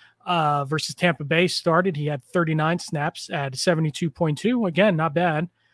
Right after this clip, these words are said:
And preseason game three versus the Giants, thirty-one point eight. So kinda wishy-washy, but you saw s-, you saw him around the ball a lot when he played well, which, you know, Saleh's kinda has a reputation for developing linebackers a bit. So you hope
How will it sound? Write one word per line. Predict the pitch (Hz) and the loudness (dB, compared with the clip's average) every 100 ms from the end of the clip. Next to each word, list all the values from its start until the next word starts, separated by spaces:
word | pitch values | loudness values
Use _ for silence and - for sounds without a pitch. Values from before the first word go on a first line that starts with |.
| _ _ - | _ _ 0
And | 170 156 151 151 - - | 2 2 0 -2 -4 0
preseason | 202 - 180 175 | 2 2 2 2
game | 160 151 | 2 0
three | - 190 180 | 0 4 4
versus | 165 151 151 | 4 0 -4
the | 139 | -4
Giants, | 135 156 156 - | 0 2 0 0
thirty-one | 190 165 147 135 | 0 2 0 -2
point | 151 143 | -4 -4
eight. | 127 | -8
So | - 170 - _ _ _ | -2 -2 -2 _ _ _
kinda | 247 269 | 4 6
wishy-washy, | 196 214 - 220 202 226 - 277 285 - | 6 4 4 2 4 4 2 -4 -6 -2
but | 185 175 - | 0 0 -2
you | 185 226 | -2 0
saw | - 220 247 | 0 2 2
s-, | - - | -2 -4
you | 208 | -2
saw | 247 208 208 | 0 2 2
him | 170 165 151 | 4 0 -2
around | 147 151 156 | 0 2 2
the | 139 | -2
ball | 143 156 135 | -2 -2 -4
a | |
lot | 127 139 151 175 | -2 0 0 0
when | 175 | -4
he | 143 147 | -6 -6
played | 160 147 127 | -6 -6 -6
well, | 131 165 202 _ _ _ _ _ - | -2 -2 -4 _ _ _ _ _ 0
which, | 196 - - - _ _ _ _ _ _ | 0 0 -4 -6 _ _ _ _ _ _
you | 240 | 0
know, | 240 | 2
Saleh's | - 240 233 | 6 6 6
kinda | - 202 170 | 4 0 2
has | 180 160 | 2 2
a | |
reputation | 175 165 147 175 180 165 | 2 2 0 0 0 -2
for | 175 | -4
developing | 147 147 170 165 170 | -2 0 0 0 0
linebackers | 170 180 175 180 180 175 | 2 2 2 2 2 -2
a | |
bit. | 160 185 214 | -2 -2 -4
So | - 170 | -6 -4
you | 147 135 | -4 0
hope | 160 160 | 2 2